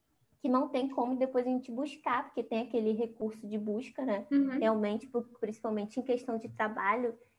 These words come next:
Speaker 1: e quando é em grupo também, que eu acho que também é uma coisa que a gente pode falar, sobre ser grupos de trabalho ou sobre ser, falar separado, né,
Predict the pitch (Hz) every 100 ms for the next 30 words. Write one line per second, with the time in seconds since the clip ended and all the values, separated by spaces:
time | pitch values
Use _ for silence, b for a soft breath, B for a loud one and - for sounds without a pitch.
0 | - 226 247 220 240 240 226 226 254 220
1 | 233 254 262 247 247 214 208 208 214 202
2 | 208 - 214 202 196 185 - 262 - 208
3 | 190 196 220 214 180 - 196 196 - 196
4 | - 202 190 185 262 b b _ - 208
5 | 208 214 220 202 220 247 254 233 233 233
6 | 214 214 240 285 302 320 B B - 247
7 | 254 - 240 233 254 262 - 226 233 240
8 | - - - 247 220 208 214 233 220 220
9 | 202 190 220 190 180